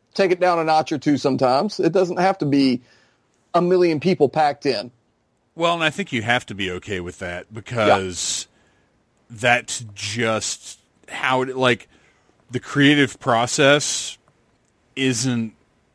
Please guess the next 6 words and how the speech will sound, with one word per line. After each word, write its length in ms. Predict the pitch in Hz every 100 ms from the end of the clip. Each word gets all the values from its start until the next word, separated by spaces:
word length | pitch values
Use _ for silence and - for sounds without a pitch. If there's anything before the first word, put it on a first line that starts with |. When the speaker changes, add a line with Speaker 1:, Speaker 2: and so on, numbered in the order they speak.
| _ _ _ _ _ _ _ _
Speaker 2:
it's 580 | - - - - 123 -
about 300 | 139 139 143
the 80 | 127
learning. 800 | 117 117 131 143 147 143 147 139 _ _ _ _ _ _
It's 220 | - 123 131
about 800 | 95 98 110 110 107 104 98